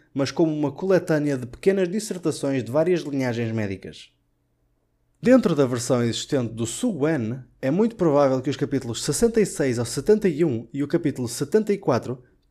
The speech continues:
tenham sido interpelados por um oficial da dinastia Tang, com o nome Wang Bing, em setecentos e sessenta e dois. Estes sete capítulos não serão, portanto, discutidos na seguinte descrição.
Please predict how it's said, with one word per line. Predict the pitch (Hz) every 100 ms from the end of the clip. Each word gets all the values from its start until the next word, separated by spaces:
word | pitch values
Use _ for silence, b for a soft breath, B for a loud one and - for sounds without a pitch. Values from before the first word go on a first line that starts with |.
| -
tenham | 202 208 180
sido | 170 139
interpelados | 180 175 143 135 127 -
por | 143
um | 165
oficial | 185 - - 165 175
da | 147
dinastia | 139 143 - 143 139
Tang, | 175 139 104 98 b b -
com | 120 117
o |
nome | 135 151 156 151 - _ _
Wang | 131 160 170 175
Bing, | 131 131 139 95 87 - _ _ -
em | 120
setecentos | 110 123 120 - 170 170
e |
sessenta | 156 - 135 127
e | 120
dois. | 98 90 - _ _ _ _ _ _ 143
Estes | 120 - -
sete | - 208 208
capítulos | 202 - 170 165 156 143
não | 135 160 185
serão, | 180 160 143 139
portanto, | 139 139 123 117
discutidos | 131 175 - - - 170 117 98
na | 110 110
seguinte | - 120 127
descrição. | 123 131 120 - 87